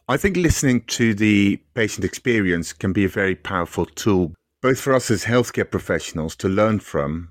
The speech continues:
but also for patients and those around them to know that they're not alone, but also to learn some strategies from those who've been through it.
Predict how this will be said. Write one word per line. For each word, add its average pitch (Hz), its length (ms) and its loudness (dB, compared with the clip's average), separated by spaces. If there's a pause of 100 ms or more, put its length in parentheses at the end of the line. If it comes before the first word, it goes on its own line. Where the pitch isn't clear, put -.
but 101 120 -2
also 107 180 0
for - 160 -2
patients 98 560 -2
and 85 220 0 (180)
those 90 220 0
around 92 320 -2
them 80 160 -2
to - 140 -8
know 85 220 0
that 82 240 -4
they're 90 120 0
not 90 260 -2
alone, 90 400 2 (180)
but 123 120 0
also 147 200 0
to 135 120 0
learn 123 200 4
some 120 160 -2
strategies 104 800 -2 (100)
from 95 220 2
those 95 560 0
who've 92 200 0
been 101 160 2
through 104 280 0
it. - 180 -4